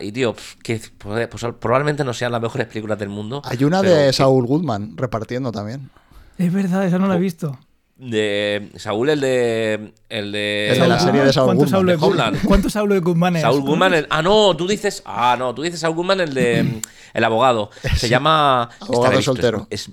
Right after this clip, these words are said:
Speaker 1: es brutal.
Speaker 3: ¿Sí?
Speaker 1: Esta se llama se, so-, se,
Speaker 2: Mister
Speaker 1: solo,
Speaker 2: Nobody
Speaker 1: ¿cómo es?
Speaker 2: o algo así.
Speaker 1: Eh,
Speaker 3: Ah,
Speaker 1: nadie,
Speaker 3: sí, sí, algo
Speaker 1: nadie,
Speaker 3: así,
Speaker 2: Claro,
Speaker 3: Mister
Speaker 2: Mister
Speaker 3: Nobody.
Speaker 2: Nobody.
Speaker 3: ¿Dó-, dónde,
Speaker 1: Eh,
Speaker 3: dónde puedo
Speaker 1: escucha,
Speaker 3: ver eso?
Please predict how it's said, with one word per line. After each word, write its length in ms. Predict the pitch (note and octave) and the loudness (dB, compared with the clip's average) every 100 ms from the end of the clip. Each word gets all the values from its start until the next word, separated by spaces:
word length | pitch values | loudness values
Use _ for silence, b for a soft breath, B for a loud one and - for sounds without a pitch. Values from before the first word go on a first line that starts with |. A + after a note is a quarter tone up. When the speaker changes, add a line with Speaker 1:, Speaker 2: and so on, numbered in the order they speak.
| - | -10
Speaker 1:
es 180 | A2 F#2+ | -10 -6
brutal. 420 | G#2 F#2 F2+ D#2+ - | -8 -6 -8 -10 -8
Speaker 3:
¿Sí? 260 | F#3+ A#3 F4 - | -2 -2 -4 -12
Speaker 1:
Esta 200 | B2+ C#3 | -8 -8
se 160 | - | -4
llama 420 | G3+ A#2 C3 C3+ - | -2 2 2 2 0
se, 240 | - - | -8 -10
so-, 180 | - - - | -8 -8 -8
se, 320 | - G2+ F#2+ | -10 -8 -4
Speaker 2:
Mister 260 | C3+ B2+ B2+ | -2 2 2
Speaker 1:
solo, 40 | |
Speaker 2:
Nobody 320 | C#3 D3 F3 A3 | 2 4 4 2
Speaker 1:
¿cómo 120 | A#3 | -2
es? 60 | - _ - | -8 _ -10
Speaker 2:
o 180 | C3 B2+ | -4 -2
algo 180 | B2+ | -2
así. 140 | A2 B2 | -4 -4
Speaker 1:
Eh, 120 | G2+ | -2
Speaker 3:
Ah, 40 | F#3 | 0
Speaker 1:
nadie, 280 | D#3 F3 G3+ | 0 0 -2
Speaker 3:
sí, 40 | |
sí, 140 | A#3 | 0
algo 180 | - - | 0 0
Speaker 1:
nadie, 0 | |
Speaker 3:
así, 80 | F#3+ | 0
Speaker 2:
Claro, 160 | - E3+ | 0 2
Speaker 3:
Mister 100 | E3+ F3 | 2 0
Speaker 2:
Mister 180 | C#3+ | 0
Speaker 3:
Nobody. 240 | B2+ B2 A2+ | 0 0 0
Speaker 2:
Nobody. 80 | F3+ G#3+ | -2 0
Speaker 3:
¿Dó-, 80 | G3 | 0
dónde, 180 | G#3+ | 2
Speaker 1:
Eh, 40 | F#3+ | 0
Speaker 3:
dónde 220 | F#3+ G#3 | 2 2
puedo 160 | G#3 G3+ | 2 2
Speaker 1:
escucha, 80 | |
Speaker 3:
ver 40 | F3+ | 0
eso? 220 | D3 C3 | -2 -6